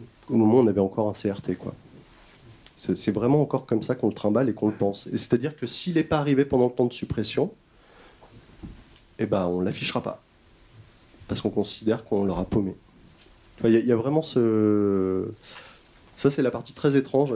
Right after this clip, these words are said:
quand on commence à faire de le, de l'informatique pour, euh, pour l'audiovisuel, de, de se rendre compte que ces, ces vieilles normes, euh, dont on a l'impression, hein, on a l'impression tous d'être passés en numérique, sur des télés, euh, qui trimballent du numérique, ben non, tout,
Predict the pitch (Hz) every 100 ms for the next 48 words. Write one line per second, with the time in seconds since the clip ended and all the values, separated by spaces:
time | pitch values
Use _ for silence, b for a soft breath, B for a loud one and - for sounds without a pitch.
0 | 107 110 113 107 110 117 117 107 110 107
1 | 101 98 95 95 90 104 107 113 120 -
2 | - - 110 101 95 92 90 92 98 -
3 | 110 107 110 107 110 147 123 107 - 107
4 | 135 139 123 104 - 107 101 98 - 104
5 | 113 113 110 127 147 104 98 - B B
6 | B B B - - - 95 92 90 92
7 | 92 - 87 92 92 92 - 101 - 98
8 | 95 95 95 120 165 143 110 104 101 110
9 | 123 120 120 110 - 92 - 110 120 101
10 | 87 90 98 98 92 98 117 101 - 95
11 | 90 98 98 107 107 - - - - B
12 | B B - - - 104 110 104 98 95
13 | 123 104 98 104 113 92 113